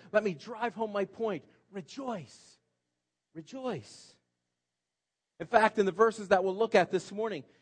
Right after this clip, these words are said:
twenty times in just these few passages, we'll see the command God has given us to rejoice. Let's look at Psalm forty-three, for example, verses three and through four. You'll see it up on the screen. "Reveal your light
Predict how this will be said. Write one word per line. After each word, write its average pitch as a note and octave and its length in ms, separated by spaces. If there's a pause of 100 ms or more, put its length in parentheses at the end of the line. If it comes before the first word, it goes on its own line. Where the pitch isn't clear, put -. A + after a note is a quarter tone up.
(140)
twenty A#3+ 340
times G#3 460
in F3 140
just A3+ 220
these A3+ 220
few A3+ 160
passages, G3+ 540 (220)
we'll F#3+ 200
see G#3 440 (160)
the E3+ 80
command F#3+ 600 (120)
God A3+ 260
has G#3 140
given G3+ 260
us C3+ 300 (240)
to F#3 80
rejoice. E3 840 (1160)
Let's - 120
look F3 120
at D#3+ 80
Psalm D#3+ 300
forty-three, E3 580
for C#3+ 140
example, A#2 440 (120)
verses C#3 300
three D#3 200
and D3 140 (120)
through C#3+ 200
four. B2 280 (640)
You'll B2+ 120
see C3+ 160
it B2 80
up A#2+ 100
on C3 100
the B2+ 80
screen. B2+ 400
"Reveal F3+ 400
your E3 200
light D#3 340